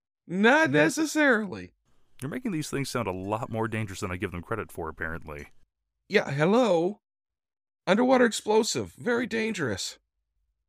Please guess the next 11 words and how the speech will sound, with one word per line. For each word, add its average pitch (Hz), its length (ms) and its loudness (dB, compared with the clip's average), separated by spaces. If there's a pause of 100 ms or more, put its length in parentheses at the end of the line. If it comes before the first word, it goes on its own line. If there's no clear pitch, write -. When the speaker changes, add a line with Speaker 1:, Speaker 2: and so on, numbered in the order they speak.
(120)
Speaker 1:
Because 147 460 0
you 139 100 0
have 160 220 -2
the 156 120 4
explosion, 151 960 -2
and 113 100 -4
then 120 100 0
you 127 80 0
have 135 140 -2
the 123 80 -2
water, 143 720 0